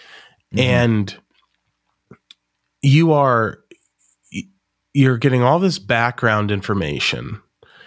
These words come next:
Speaker 2: and all these little notes and letters and stuff, and you're watching Hitler, like, rise through the rank, consolidate power,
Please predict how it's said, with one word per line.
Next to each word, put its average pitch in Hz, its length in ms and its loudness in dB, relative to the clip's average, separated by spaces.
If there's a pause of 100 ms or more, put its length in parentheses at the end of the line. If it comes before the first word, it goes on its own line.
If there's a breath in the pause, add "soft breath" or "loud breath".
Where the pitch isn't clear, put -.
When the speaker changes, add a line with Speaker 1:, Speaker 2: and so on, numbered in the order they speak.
(180 soft breath)
Speaker 2:
and 117 200 0
all 131 260 2
these 135 280 0
little 117 260 0
notes 135 600 0
and 101 240 0
letters 117 580 0
and 101 140 -4
stuff, - 640 -4 (340 loud breath)
and 110 140 2
you're 107 120 0
watching 120 720 0
Hitler, 110 400 -2
like, 101 220 -2
rise 101 420 -2
through 107 160 -4
the 98 120 -4
rank, 104 340 -2 (180)
consolidate 101 840 -4
power, 101 720 0